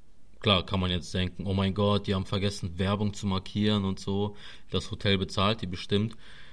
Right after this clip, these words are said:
Aber dem ist nicht so, weil, äh, die machen keine Werbung, denn diese Booking-Anfragen sind für was ganz anderes. Und das ist das Thema dieses, äh, Podcasts heute, und zwar, ähm,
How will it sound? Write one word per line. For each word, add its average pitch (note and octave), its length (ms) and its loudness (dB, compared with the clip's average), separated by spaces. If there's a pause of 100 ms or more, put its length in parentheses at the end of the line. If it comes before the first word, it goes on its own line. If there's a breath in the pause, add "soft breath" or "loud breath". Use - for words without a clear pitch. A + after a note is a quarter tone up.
(120)
Aber A2+ 520 4 (240)
dem A2 180 4
ist - 160 -4
nicht - 200 -4
so, G2 320 0
weil, G2 400 0
äh, G2+ 400 2
die G#2+ 100 -4
machen A#2 220 2
keine E2 260 0
Werbung, F#2 360 0
denn G#2 180 2
diese G2 340 0 (360)
Booking-Anfragen F#2 1000 0
sind A2 240 -2
für G#2 140 -4
was - 300 -4
ganz G#2 540 -2 (220)
anderes. F#2 580 -4 (300 loud breath)
Und F2+ 140 -2
das C3 140 6
ist - 80 -2
das - 200 -2
Thema A#2 380 2
dieses, G2+ 500 -4 (420 loud breath)
äh, F#2 140 -2
Podcasts - 600 -2
heute, G#2+ 400 2 (200)
und F2+ 140 -6
zwar, G#2 440 2
ähm, F#2+ 500 2